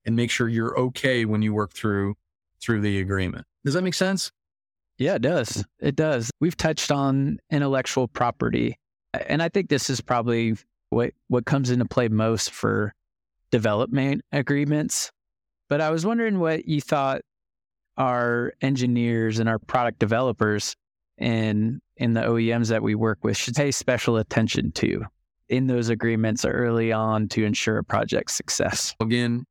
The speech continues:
Speaker 1: I'm biased, intellectual property attorney. I think intellectual property is, is by far the most important property a business has. With that said, it's, it's interesting. Many businesses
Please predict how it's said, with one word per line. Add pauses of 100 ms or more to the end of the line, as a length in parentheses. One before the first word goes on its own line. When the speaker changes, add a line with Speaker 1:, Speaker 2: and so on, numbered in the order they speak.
Speaker 1:
I'm
biased,
intellectual
property
attorney.
I
think
intellectual
property
is,
is
by
far
the
most
important (380)
property
a
business
has. (720)
With
that
said,
it's,
it's
interesting. (100)
Many
businesses